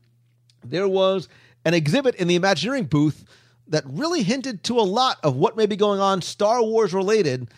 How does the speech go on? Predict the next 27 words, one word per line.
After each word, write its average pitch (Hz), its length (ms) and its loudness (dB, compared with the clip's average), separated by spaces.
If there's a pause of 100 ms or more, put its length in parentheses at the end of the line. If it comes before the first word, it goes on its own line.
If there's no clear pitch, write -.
(140)
So - 200 -14
I 175 140 2
have 233 140 -4
a 220 40 -4
feeling 208 320 -2
we're 175 80 0
gonna 185 160 0
see 190 140 -2
something 175 380 -2
Star 196 360 -2
Wars 165 460 -2 (300)
theme 294 380 -2
park 139 280 0
wise 123 480 -2 (220)
coming 160 220 -6
to 147 100 -10
Disney 160 340 0
World 185 480 0 (140)
and 226 200 -4
or 214 280 2
Land 160 540 0 (260)
hopefully 180 460 0
very, 151 340 0
very 135 200 0
soon. 127 440 -4
And 127 80 -2
obviously, 131 540 -2